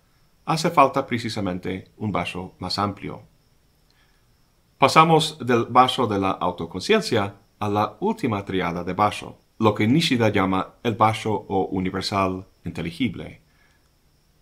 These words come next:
El universal de la autoconciencia se centraba en diferentes aspectos del yo, su conocimiento, su sentimiento y su voluntad. En el universal inteligible, el yo se pierde de vista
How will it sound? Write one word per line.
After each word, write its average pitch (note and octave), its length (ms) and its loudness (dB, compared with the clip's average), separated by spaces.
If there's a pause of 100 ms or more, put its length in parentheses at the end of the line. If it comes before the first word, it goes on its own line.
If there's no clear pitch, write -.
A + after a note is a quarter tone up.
(140)
El B2+ 280 2
universal C3+ 500 4
de C#3+ 100 2
la A2 120 4
autoconciencia G#2 1000 -2
se - 140 -2
centraba C#3 560 2
en B2 60 -4
diferentes G#2+ 540 -6
aspectos F#2 500 -10
del F2 120 -8
yo, F2 320 -2 (260)
su E2+ 380 -6 (200)
conocimiento, G2+ 720 -2
su - 140 -12
sentimiento F#2 800 -4
y F#2 120 -8
su F2 180 -8
voluntad. F2 600 -6 (760)
En A2 220 2
el G#2+ 160 2
universal G#2+ 480 0
inteligible, A2 800 2 (360)
el B2+ 140 2
yo F3 220 6
se D3+ 180 0
pierde F3 440 0
de B2 100 0
vista D3 480 -6